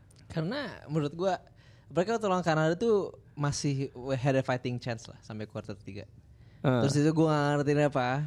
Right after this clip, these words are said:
Speaker 2: Okobo main.
Speaker 1: Eh, Leo Kobo jadi starting quarter tiga.
Speaker 2: <laughs>
Speaker 1: Dan itu kayak bener-bener ngerusak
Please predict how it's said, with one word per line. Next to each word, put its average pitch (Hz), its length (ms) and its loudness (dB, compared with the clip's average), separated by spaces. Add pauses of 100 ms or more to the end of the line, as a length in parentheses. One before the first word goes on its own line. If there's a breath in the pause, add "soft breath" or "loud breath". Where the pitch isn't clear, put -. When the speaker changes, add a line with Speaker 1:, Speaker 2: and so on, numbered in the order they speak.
(180)
Speaker 2:
Okobo 139 320 6
main. 135 300 2
Speaker 1:
Eh, 170 80 4
Leo 180 140 8
Kobo 180 180 4
jadi 165 420 6
starting - 400 4
quarter 160 240 6
tiga. 143 160 2
Speaker 2:
<laughs> - 0 -
Speaker 1:
Dan 165 140 4
itu 196 140 2
kayak 233 160 -2
bener-bener 156 340 4
ngerusak 143 380 0